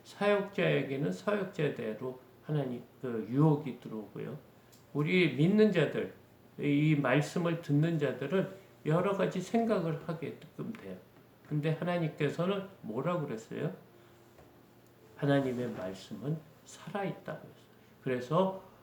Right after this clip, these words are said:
운동력이 있다고 그랬어요. 우리의 마음을 언젠가는 뒤집어 주신다.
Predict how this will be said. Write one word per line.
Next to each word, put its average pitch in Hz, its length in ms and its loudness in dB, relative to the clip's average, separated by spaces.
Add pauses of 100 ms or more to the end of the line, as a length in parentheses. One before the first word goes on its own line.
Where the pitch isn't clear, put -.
(180)
운동력이 180 760 10
있다고 107 340 -6
그랬어요. - 360 -18
우리의 120 480 0
마음을 110 680 -4 (180)
언젠가는 107 720 -6 (260)
뒤집어 123 440 -8
주신다. - 400 -20